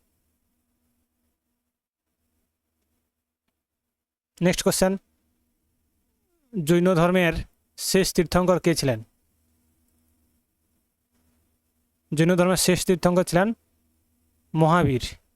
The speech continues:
অপশন সি is a right answer। জৈন ধর্মের মোট চব্বিশ জন তীর্থঙ্করের মধ্যে প্রথম তীর্থঙ্কর ছিলেন ঋষভনাথ এবং শেষ তীর্থঙ্কর ছিলেন মহাবীর। সিন্ধু সভ্যতার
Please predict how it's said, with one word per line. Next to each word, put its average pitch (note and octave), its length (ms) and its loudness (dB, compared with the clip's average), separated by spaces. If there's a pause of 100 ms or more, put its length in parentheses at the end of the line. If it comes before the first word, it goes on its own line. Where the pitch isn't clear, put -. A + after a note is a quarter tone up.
অপশন E3+ 240 0
সি F#3 260 0
is E3 80 2
a G#3+ 80 2 (300)
right D#3 240 2
answer। C3+ 260 -4 (800)
জৈন E3 280 2
ধর্মের F#3 260 2
মোট F#3+ 120 2 (100)
চব্বিশ E3+ 280 0
জন F#3+ 220 2
তীর্থঙ্করের F3+ 540 0
মধ্যে F3 180 2 (460)
প্রথম D#3+ 220 0
তীর্থঙ্কর F3 420 0
ছিলেন F3+ 260 0 (260)
ঋষভনাথ F3 540 0 (140)
এবং D#3 220 2
শেষ - 260 -2
তীর্থঙ্কর E3 340 0
ছিলেন G3+ 240 0 (460)
মহাবীর। C#3 420 2 (4000)
সিন্ধু F3 400 0
সভ্যতার E3 540 2